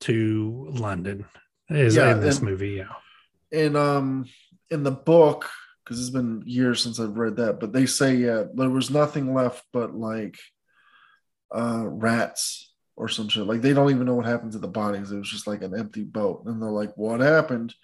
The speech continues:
Speaker 2: You know, and since you're reading it, but it's like a
Speaker 1: Yeah.
Speaker 2: throwaway line, but it's like, that throwaway line is a fucking movie. Neil Marshall knew it. He's like, "I'm gonna fucking make a movie about what the fuck happened to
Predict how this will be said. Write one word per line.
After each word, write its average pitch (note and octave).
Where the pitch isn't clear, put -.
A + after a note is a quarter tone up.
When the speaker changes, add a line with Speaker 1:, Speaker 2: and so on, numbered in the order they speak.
Speaker 2:
You A3+
know, C3+
and A#2+
since B2+
you're A2+
reading C3
it, A2
but C#3
it's G3
like G#3+
a B2
Speaker 1:
Yeah. G2+
Speaker 2:
throwaway F3
line, B2+
but C3+
it's C#3+
like, C#3
that F3
throwaway D#3+
line C#3
is D3+
a B2+
fucking A#2+
movie. B2
Neil E3+
Marshall C#3
knew A2+
it. D3+
He's C#3+
like, C#3+
"I'm D#3+
gonna D#3
fucking D3
make D3
a C#3
movie D3+
about B2
what C#3+
the B2+
fuck -
happened C#3+
to B2+